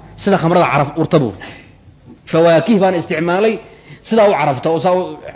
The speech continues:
xurufteedu u sidaa yahay." Qaadigii ninkuu ku wareeray, meel buu ku xidhay. "Ii xidhna," buu yidhi. Waraaq buu ku joogjoogsaday. Cabdullahi Zubayr Maka jooga u diray.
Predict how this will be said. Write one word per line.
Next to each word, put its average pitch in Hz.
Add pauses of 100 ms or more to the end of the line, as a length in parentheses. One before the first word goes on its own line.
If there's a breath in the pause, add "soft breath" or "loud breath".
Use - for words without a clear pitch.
(160)
xurufteedu 180
u -
sidaa 151
yahay." 117 (880)
Qaadigii 170
ninkuu 160
ku 175
wareeray, 143
meel 160
buu 147
ku -
xidhay. 110
"Ii 151
xidhna," 139
buu 113
yidhi. 95 (400 soft breath)
Waraaq 160
buu 156
ku 165
joogjoogsaday. 123
Cabdullahi 175
Zubayr 170
Maka 156
jooga 151
u -
diray. 123